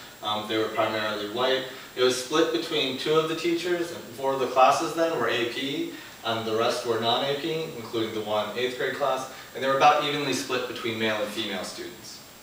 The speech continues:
Now, turning from the participants to the results, and specifically let's talk about compliance issues. So I said there were a hundred sixty-nine students that participated, and of that, a total of nine, only ninety students had,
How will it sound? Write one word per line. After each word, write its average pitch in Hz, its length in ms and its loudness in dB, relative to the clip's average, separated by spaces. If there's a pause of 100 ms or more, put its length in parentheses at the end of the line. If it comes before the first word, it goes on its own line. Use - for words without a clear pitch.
(1500)
Now, 117 460 0 (400)
turning 160 180 -4
from 160 200 -2
the 160 100 -4
participants - 920 -10
to 139 160 -4
the 127 100 -2
results, 123 720 -2
and 113 100 -8
specifically 165 640 -2
let's 131 280 0
talk 127 200 4
about 120 440 0
compliance 113 560 -2
issues. - 320 -8
So - 180 -2
I - 60 2
said 156 260 0
there 143 100 2
were 127 100 2
a - 100 2
hundred 170 320 2
sixty-nine 160 540 0
students 147 420 -4
that 190 120 -4
participated, 208 640 -2 (460)
and 127 360 0 (440)
of 151 260 4
that, 175 280 4
a 151 60 -4
total 135 440 0
of 110 100 -4
nine, 135 380 0
only 135 260 -2
ninety 123 360 0
students 113 480 -4
had, - 400 2